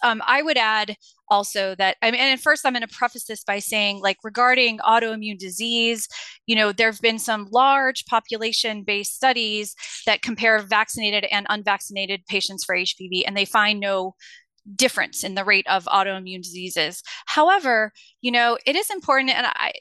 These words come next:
this is one of the things that really hit home for me during covid. I think it's very important to be honest with people about risks. And, and a vaccine is a medical intervention. You know, it's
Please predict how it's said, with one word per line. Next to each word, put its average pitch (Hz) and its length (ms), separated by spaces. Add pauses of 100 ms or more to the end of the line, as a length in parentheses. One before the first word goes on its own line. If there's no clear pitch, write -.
this 269 180
is 262 140
one 247 140
of 233 60
the 226 100
things 220 300
that 208 120
really 214 460 (180)
hit - 260
home 214 280
for 208 160
me 208 160
during 196 260
covid. 196 320
I 254 100
think 311 180
it's - 160
very 220 200
important 202 400
to - 120
be 202 180 (300)
honest 247 340
with 220 120
people 202 340
about 185 340 (260)
risks. - 400
And, 214 240
and 220 140
a 208 40
vaccine 247 720 (320)
is 254 180
a 269 60
medical 233 420
intervention. 214 840 (240)
You 208 100
know, 190 140
it's - 180